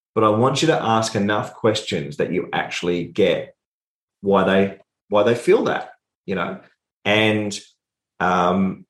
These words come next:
and so then that person needs to kind of go, "Well, oh, okay, well, why do you feel that? Why?" Yeah, and they actually need to go, you go through, take them through a process. So when they kind of go,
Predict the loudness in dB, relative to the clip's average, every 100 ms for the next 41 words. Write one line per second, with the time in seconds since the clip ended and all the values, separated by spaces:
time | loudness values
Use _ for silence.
0 | _ _ -14 -10 -2 2 2 0 2 2
1 | 2 -2 -2 -4 -8 -4 0 0 2 0
2 | 0 -12 -12 -10 -8 -4 -4 -4 -6 -2
3 | 2 2 2 -2 -2 -2 -2 -6 -4 -2
4 | 0 -2 -2 0 0 0 0 0 0 0
5 | 0 0 0 0 0 2 2 2 -4 -4
6 | -4 -4 -6 -4 -4 0 -2 -2 -2 -4
7 | -4 -2 0 0 -2 0 0 0